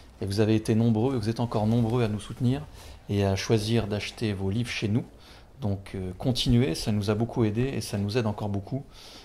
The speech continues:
Donc ça a limité les dégâts, euh, causés par tout ce que vous avez pu suivre, <clears throat> les exactions de l'extrême gauche, et cetera.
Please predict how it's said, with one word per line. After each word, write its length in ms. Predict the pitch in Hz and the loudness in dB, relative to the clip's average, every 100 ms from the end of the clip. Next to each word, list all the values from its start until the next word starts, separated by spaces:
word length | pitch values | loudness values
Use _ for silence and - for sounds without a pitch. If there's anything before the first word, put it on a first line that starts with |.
| - | -12
Donc 160 | - 101 | -8 -6
ça 140 | - | -2
a 80 | 98 | 0
limité 400 | 98 117 113 131 | 4 4 4 2
les 100 | 113 | 0
dégâts, 360 | 98 107 110 123 127 - - - - - 101 | 0 2 4 2 0 -12 -18 -18 -20 -8 -4
euh, 100 | 98 | -2
causés 480 | - 110 101 117 | 0 2 4 4
par 440 | 123 - 113 113 113 | 4 2 4 4 0
tout 100 | - | -8
ce 80 | - | -6
que 60 | |
vous 100 | 107 | -2
avez 100 | 104 | -2
pu 140 | 101 107 | -2 -6
suivre, 420 | - 117 120 120 | -2 2 2 0
<clears throat> 60 | - 156 135 - - - - _ - - - | 2 4 4 0 -8 -20 -20 _ -16 -14 -6
les 220 | 98 98 | -2 2
exactions 460 | 104 98 98 - 113 | 2 2 0 0 0
de 40 | |
l'extrême 320 | 98 95 - 95 | 0 -2 -2 0
gauche, 280 | 110 123 - | 2 0 -2
et 100 | 120 | -2
cetera. 440 | 117 113 98 - | 0 2 2 0